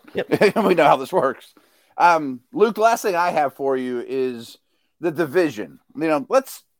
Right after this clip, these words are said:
Speaker 2: exclude the Packers. They win thirteen games every w-,
Speaker 1: Mm-hmm.
Speaker 2: year. I don't know if Rodgers is coming back or not.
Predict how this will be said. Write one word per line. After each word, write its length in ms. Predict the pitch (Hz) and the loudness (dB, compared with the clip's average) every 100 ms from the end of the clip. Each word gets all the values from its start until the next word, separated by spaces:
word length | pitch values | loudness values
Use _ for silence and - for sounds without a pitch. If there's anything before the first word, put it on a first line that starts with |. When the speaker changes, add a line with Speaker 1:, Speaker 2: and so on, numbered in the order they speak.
| _ - | _ -10
Speaker 2:
exclude 760 | 170 160 - - 170 185 190 170 | -8 -8 -10 -6 -2 2 2 0
the 80 | 131 | -2
Packers. 540 | 117 139 113 - 85 98 | 0 -2 -2 -10 -14 -8
They 120 | 127 | -6
win 180 | 135 120 | -6 -2
thirteen 500 | 165 156 - 156 131 | -2 -2 -4 -8 -4
games 540 | 139 139 135 123 - - | -4 -4 -4 -6 -8 -2
every 260 | 151 147 | 0 0
w-, 240 | 135 127 127 | -4 -6 -4
Speaker 1:
Mm-hmm. 100 | 131 | -4
Speaker 2:
year. 360 | 127 123 120 107 _ _ _ | -2 -4 -6 -10 _ _ _
I 120 | 175 | 0
don't 100 | 190 | 2
know 80 | 175 | 0
if 80 | 147 | 2
Rodgers 400 | 147 139 135 123 | 2 2 0 -6
is 60 | |
coming 240 | 131 143 123 | -4 -4 0
back 240 | 131 131 | 0 -2
or 80 | 120 | -6
not. 400 | 120 131 131 127 | -4 0 0 -2